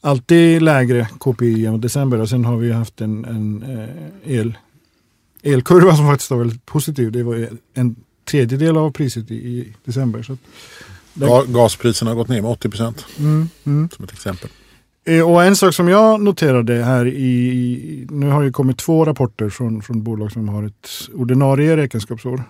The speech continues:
Speaker 1: eh, Platser och Atrium Ljungberg, och båda har ju höjt utdelningen.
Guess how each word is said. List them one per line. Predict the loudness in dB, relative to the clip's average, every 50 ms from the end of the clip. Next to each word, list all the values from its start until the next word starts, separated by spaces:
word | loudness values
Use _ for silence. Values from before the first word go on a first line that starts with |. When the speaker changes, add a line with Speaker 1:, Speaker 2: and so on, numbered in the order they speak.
| _ _ _ -20
Speaker 1:
eh, | -16 -14 -12 -12 -12 -12 -12 -10
Platser | -10 -10 -10 -10 -10 -12 -10 -10 -10 -12 -14
och | -16 -16 -16 _ -20 _ _ -20 -20 -20 -20 -20 _
Atrium | -12 -10 -6 -4 -2 0
Ljungberg, | 0 0 -2 -2 -2 -4
och | -4
båda | -2 -2 -2 -2 -2 -2
har | -2 -2
ju | -2 -2
höjt | -2 -2 -4 -6 _ -8
utdelningen. | -6 -6 -6 -6 -8 -6 -6 -8 -10 -12